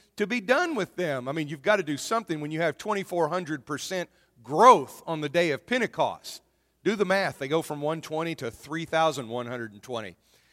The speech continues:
And that growth, that you've gotta do something with all this, and Luke gives us a little summary statement of what happens. So, um, in Luke chapter two, here's the word of the Lord.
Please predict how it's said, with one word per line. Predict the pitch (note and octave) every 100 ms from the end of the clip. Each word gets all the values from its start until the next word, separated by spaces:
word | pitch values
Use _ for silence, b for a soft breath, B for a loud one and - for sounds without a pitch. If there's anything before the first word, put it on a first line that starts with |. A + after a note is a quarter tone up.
| b b
And | E3 D#3+ D3 - _ - - F3+ C#3+
that | E3 G3 C#3+
growth, | D#3+ G#3+ F3+
that | D#3+
you've | E3 C#3+
gotta | D3
do | C3+ F#3 C#4+
something | - E3 D3+ C#3
with | C3
all | C#3 C#3
this, | C#3+ D3+ -
and | D3 C#3 B2+ _ _ _ _ C3
Luke | D3 G3+ G#3+ C#3
gives | C#3 F3 D3+
us | F3+ -
a | D#3
little | C#3+ D#3+ F#3 F#3+
summary | - - - G3+ F#3 C#3+ C3
statement | - - D3 - A2 G#2+ _ _ _ _
of | - C#3
what | B2+ B2+
happens. | C#3+ B2+ - D#2+ - - _ _ _
So, | - E3+ - _ _ _ _ _ _ _ _ _ _ - _
um, | C#3+ C3 A#2 A2 -
in | C#3+
Luke | E3 C#4+ D4 - _
chapter | - F3 E3+ D#3+
two, | - C3 A2 A#2
here's | D#3+ E3
the | C#3+
word | B2 B2+
of | A#2+
the | A2+
Lord. | G2+ F2 F2+